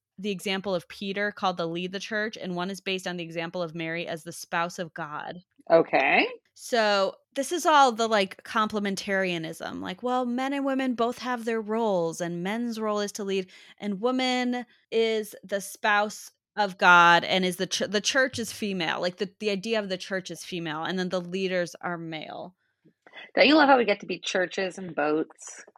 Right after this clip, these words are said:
Speaker 2: but
Speaker 1: <laughs>
Speaker 2: not leaders?
Speaker 1: Yeah. So they say, like, in this thinking, the priest acts sort of as Christ, but it's like, okay, so they have to have the same genitals as Jesus?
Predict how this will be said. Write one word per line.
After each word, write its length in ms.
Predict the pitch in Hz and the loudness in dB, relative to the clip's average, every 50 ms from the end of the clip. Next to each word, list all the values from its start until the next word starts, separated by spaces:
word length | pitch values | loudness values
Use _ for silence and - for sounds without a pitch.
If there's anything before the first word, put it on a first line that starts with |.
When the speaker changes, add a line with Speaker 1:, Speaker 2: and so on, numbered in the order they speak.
| _ _ _ _ - - _ | _ _ _ _ -20 -20 _
Speaker 2:
but 360 | 170 175 170 160 156 160 156 - - - - - - - - - - | 6 8 10 10 10 8 4 0 -4 -8 -12 -12 -14 -16 -18 -18 -20
Speaker 1:
<laughs> 440 | - - _ _ - _ _ _ - | -20 -20 _ _ -20 _ _ _ -4
Speaker 2:
not 280 | 190 185 185 170 - - | 0 4 4 4 4 2
leaders? 480 | 170 170 156 151 156 156 156 165 160 - _ _ _ _ _ - - - - - - - - - _ _ _ _ _ - | 0 0 0 2 2 2 2 0 -2 -4 _ _ _ _ _ -8 -6 -6 -8 -10 -16 -20 -20 -20 _ _ _ _ _ -10
Speaker 1:
Yeah. 280 | - 339 330 294 220 170 | -6 -4 -2 -2 -4 -4
So 360 | - - 277 269 277 262 - - | -2 2 2 2 2 2 -2 -8
they 200 | 226 220 262 285 | -4 -2 -2 -2
say, 280 | 269 - 311 294 285 277 | -2 -2 -2 -2 -2 -2
like, 300 | 247 262 254 254 247 - | 0 0 0 0 0 -2
in 200 | - - 262 262 | 0 0 0 2
this 160 | 254 269 269 | 0 -2 -2
thinking, 580 | - - 262 254 247 254 247 240 226 226 214 - | -6 -6 -6 -6 -4 -2 -2 -4 -4 -6 -8 -12
the 160 | - 208 226 | -12 -12 -12
priest 360 | 220 - - 285 269 285 262 - | -12 -10 -8 -8 -8 -6 -4 -2
acts 420 | - 190 214 220 214 - - - - _ _ _ - | 0 2 2 2 0 -4 -14 -20 -20 _ _ _ -8
sort 220 | - - 233 220 | -2 0 2 2
of 140 | 220 208 208 - _ _ _ - | 2 0 -2 -6 _ _ _ 2
as 320 | 202 214 214 208 202 - | 4 6 6 6 4 0
Christ, 720 | - - - 214 185 170 - - 190 202 - - - - - _ _ _ - | -6 -2 2 2 2 4 2 0 -4 -6 -8 -10 -12 -12 -16 _ _ _ -6
but 140 | - 226 | -6 -4
it's 140 | 226 220 - | -4 -2 0
like, 180 | 240 220 208 190 | 0 0 0 0
okay, 220 | 143 208 - 233 | -4 -4 -4 -6
so 120 | 214 - 208 | -6 -6 -4
they 140 | 202 208 | -4 -4
have 260 | 208 202 196 190 185 - | -2 -2 -2 -4 -2 -4
to 100 | 208 196 | -6 -6
have 240 | 185 196 196 190 | -4 -4 -6 -6
the 100 | 190 190 | -6 -10
same 440 | 185 - 202 185 185 185 180 175 180 - _ _ _ _ _ _ _ | -10 -8 -6 -6 -6 -6 -6 -8 -12 -16 _ _ _ _ _ _ _
genitals 800 | - - 180 170 170 175 175 190 190 185 180 185 180 - - - - _ _ _ _ _ _ _ | -12 -10 -8 -6 -6 -6 -4 -4 -4 -4 -4 -6 -6 -8 -12 -14 -18 _ _ _ _ _ _ _
as 380 | - - 185 180 175 - - - _ | -10 -8 -8 -8 -10 -12 -18 -20 _
Jesus? 720 | - - 185 180 180 180 190 202 202 202 202 - - - | -14 -12 -12 -12 -12 -10 -8 -8 -8 -8 -10 -12 -18 -20